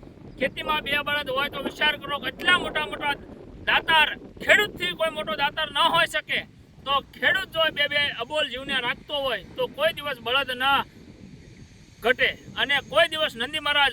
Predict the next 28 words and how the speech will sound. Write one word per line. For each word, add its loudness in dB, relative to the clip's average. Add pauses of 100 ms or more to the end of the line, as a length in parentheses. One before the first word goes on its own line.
ન 2
બને. 0 (360)
પણ 2
ખૂબ -2
એટલે -2
ખૂબ -8
દુઃખ -12
સાથે -2
આ 4
શબ્દો -4
વ્યક્ત 0
કરી -4
રહ્યો -6
છું. -12 (360)
સમગ્ર 2
ઘટના 0
મેં 4
જે 0
જોઈ 4
ઈ -2
રીતની -4
હતી 2
અને 4 (100)
ત્યાંની 4
કન્ડિશન -4
ખૂબ -10
ખરાબ 2
હતી, 0